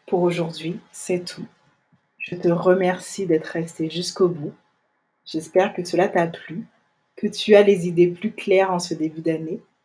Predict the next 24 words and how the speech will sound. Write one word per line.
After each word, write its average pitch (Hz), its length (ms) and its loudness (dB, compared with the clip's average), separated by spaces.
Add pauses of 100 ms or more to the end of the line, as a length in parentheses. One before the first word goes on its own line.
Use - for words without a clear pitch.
(680)
Et 170 100 -10
si - 280 -2
tu 220 160 -4
as 196 100 0
préféré 180 720 -6 (140)
écouter, 214 680 0 (500)
laisser 196 500 4
infuser 175 500 -6
ces 196 220 -8
conseils 175 580 -8 (420)
sans 208 240 0
pour 190 240 0
autant 175 440 -4 (380)
faire 165 180 -4
de 160 120 -4
suite - 400 -10
l'exercice, 175 1000 -4 (500)
c'est - 280 0
ok. 175 280 0 (920)
Chacun - 720 -4 (180)
son - 240 -10
tempo. 151 500 -12 (1300)
En 165 120 -4
plus, - 600 -12